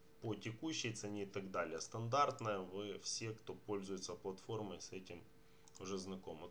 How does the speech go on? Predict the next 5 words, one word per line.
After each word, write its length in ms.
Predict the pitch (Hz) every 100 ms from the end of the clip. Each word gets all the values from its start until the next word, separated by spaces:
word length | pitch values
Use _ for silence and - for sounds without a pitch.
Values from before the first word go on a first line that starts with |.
| -
Color 260 | 170 170
settings, 680 | 156 - 143 135 117 113 -
также 340 | 117 107 95 90
настройки 680 | 98 104 - 113 98 92
цветовые, 800 | - 107 107 135 143 170 156 143